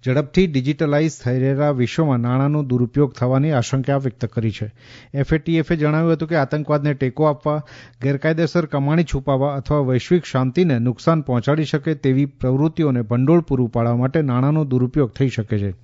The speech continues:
વિશ્વની નાણાકીય પ્રણાલીઓનું રક્ષણ કરવા માટે એફ એ ટી એફ વિશ્વભરના દેશો સાથે કામ કરે છે, તેમ પણ આ અહેવાલમાં જણાવાયું છે. ઉત્તરાખંડના મોટાભાગના વિસ્તારોમાં આગામી દિવસોમાં વરસાદ પડવાની શક્યતા છે.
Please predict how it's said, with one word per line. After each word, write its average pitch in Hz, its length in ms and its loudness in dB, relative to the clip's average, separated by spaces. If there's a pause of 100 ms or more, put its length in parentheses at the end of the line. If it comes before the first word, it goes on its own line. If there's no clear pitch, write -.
(160)
વિશ્વની 180 420 0
નાણાકીય 156 520 0
પ્રણાલીઓનું 139 680 0
રક્ષણ 131 300 -2
કરવા 127 200 0
માટે 139 240 -2
એફ 123 240 0
એ 143 60 2
ટી 147 240 -4
એફ 135 180 0
વિશ્વભરના 135 600 0
દેશો 127 320 0
સાથે 120 280 -2
કામ 120 240 0
કરે 127 240 0
છે, 160 240 -2 (300)
તેમ 143 220 0
પણ 147 220 0
આ 131 240 -4
અહેવાલમાં 135 520 0
જણાવાયું 110 460 -2
છે. 104 220 -12 (280)
ઉત્તરાખંડના 170 520 0
મોટાભાગના 151 540 0
વિસ્તારોમાં 160 540 0
આગામી 151 320 0
દિવસોમાં 139 460 0
વરસાદ 127 340 0
પડવાની 135 340 0
શક્યતા 117 460 -2
છે. 170 280 0